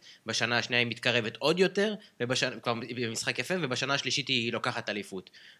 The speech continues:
ואני רוצה להאמין שאנחנו בתוך התהליך הזה, התקרבנו, שנה, לפני שנתיים גירדנו מקום שני בכוח, השנה כבר שיחקנו הרבה יותר טוב והתקרבנו, וזה השנה לעשות את ההתקפה, all in.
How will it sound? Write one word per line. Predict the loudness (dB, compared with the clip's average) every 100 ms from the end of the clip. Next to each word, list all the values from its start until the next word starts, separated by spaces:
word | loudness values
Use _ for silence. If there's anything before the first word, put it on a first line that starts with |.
| -2
ואני | 0 4 4 4 2
רוצה | 0 0 2
להאמין | 2 2
שאנחנו | 0 0 -2
בתוך | -2 -2 -2
התהליך | -2 -2 -4
הזה, | -4
התקרבנו, | -2 -2 -2 -2
שנה, | 0 0 -2 -8 -10 -10
לפני | -8 -6
שנתיים | 2 2
גירדנו | 2 0 0 -2
מקום | -4 -4
שני | -2 -2
בכוח, | -4 -2 -2 -2 -4 -14 -20 -12 -6
השנה | 0 0
כבר | 0
שיחקנו | -4 -4 -6 -6
הרבה | -2 -2
יותר | -2 -2
טוב | -4
והתקרבנו, | -4 -4 -2 -2 -6 -10 -8
וזה | -4 0
השנה | 0 0 0
לעשות | -2 -2 -4
את | -4
ההתקפה, | -4 -4 0 2
all | 2 0
in. | -6